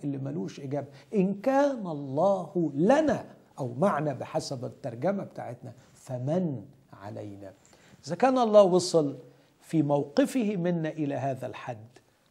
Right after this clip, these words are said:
فمن علينا؟ من؟ من يخيفك؟ مرض، شدة، ضيق، جوع،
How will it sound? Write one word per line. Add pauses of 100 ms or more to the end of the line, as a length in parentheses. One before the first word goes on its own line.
(100)
فمن
علينا؟ (160)
من؟ (500)
من
يخيفك؟ (440)
مرض، (340)
شدة، (180)
ضيق، (640)
جوع،